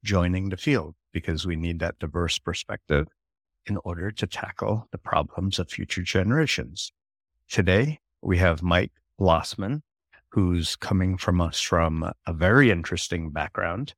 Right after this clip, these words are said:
And the, the reason I say that is, uh, having talked to him before, I know we have quite a story in, in,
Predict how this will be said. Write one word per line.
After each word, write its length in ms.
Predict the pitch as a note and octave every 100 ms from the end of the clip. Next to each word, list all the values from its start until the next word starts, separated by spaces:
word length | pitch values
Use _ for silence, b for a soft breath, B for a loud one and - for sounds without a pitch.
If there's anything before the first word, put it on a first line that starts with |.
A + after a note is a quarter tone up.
| _ B B
And 560 | - E2+ D#2 D#2+ E2 D#2+ F#2+
the, 220 | A2+ C3+
the 140 | A#2+ A#2
reason 260 | A2+ A2
I 120 | F#2
say 220 | E2+ G2 F#2+
that 240 | G#2 G2+
is, 220 | F2 F2+
uh, 160 | - F#2+ -
having 380 | - - F2+ F2+
talked 360 | - G#2+ F2+ _
to 120 | G#2
him 200 | G#2 F#2
before, 520 | D#2+ - G#2 G#2+ B2+ - _
I 100 | -
know 160 | F2 F2
we 100 | F2
have 140 | D#2+
quite 240 | - F#2+ F2
a 60 |
story 600 | - - F#2 E2 E2+ D#2+ -
in, 380 | F#2+ E2+ E2 E2 _ _ _ _
in, 480 | G2 F2 F2 E2